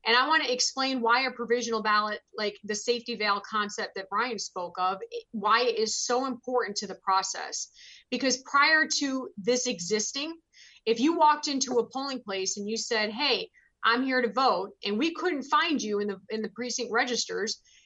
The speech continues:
then that was it. You had to go home. Provisional ballot, I walk in now, and let's say we can't find you, which could have been an office error. It could be any, there could be reasons why. But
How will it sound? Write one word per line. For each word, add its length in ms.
then 540
that 200
was 100
it. 220
You 140
had 140
to 80
go 100
home. 360
Provisional 420
ballot, 500
I 120
walk 320
in 180
now, 460
and 280
let's 260
say 340
we 140
can't 380
find 300
you, 340
which 200
could 240
have 160
been 160
an 160
office 400
error. 220
It 140
could 180
be 240
any, 280
there 120
could 180
be 120
reasons 440
why. 360
But 160